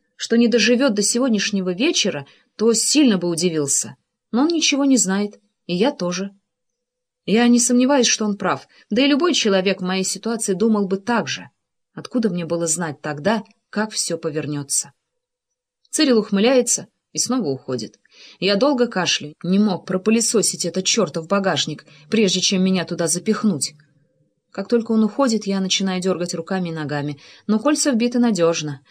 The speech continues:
Ноги у меня свободны, но какая от этого польза? Почему Цирил привёз меня сюда? И где Алессандро? Стоя с поднятыми руками, я гадаю, что происходит. Позже я поняла, что случилось.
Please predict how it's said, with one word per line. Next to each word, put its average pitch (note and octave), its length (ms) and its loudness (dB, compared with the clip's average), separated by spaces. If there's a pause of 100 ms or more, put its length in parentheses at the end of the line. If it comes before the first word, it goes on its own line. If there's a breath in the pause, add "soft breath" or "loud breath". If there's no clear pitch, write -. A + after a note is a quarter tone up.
(200 soft breath)
Ноги G3 240 2
у E3 60 -4
меня E3+ 120 -6
свободны, F#3 760 0
но F3+ 340 -4
какая F#3 400 -2
от F3+ 80 -6
этого F#3 240 -2
польза? F#3 480 0 (580)
Почему E4+ 340 0
Цирил D#4 280 0
привёз C4+ 340 -2
меня A#3+ 220 2
сюда? F3+ 460 -2 (380)
И F#3 80 2
где F#3+ 180 2
Алессандро? G3+ 640 0 (680)
Стоя G#3+ 300 0
с - 80 -2
поднятыми F#3+ 460 -2
руками, F3+ 360 -4
я D#3+ 300 -4
гадаю, E3+ 360 -2
что E3 200 -6
происходит. - 720 -8 (960)
Позже E4 240 2
я D4+ 140 4
поняла, C4+ 400 4
что G3+ 180 -2
случилось. - 800 -4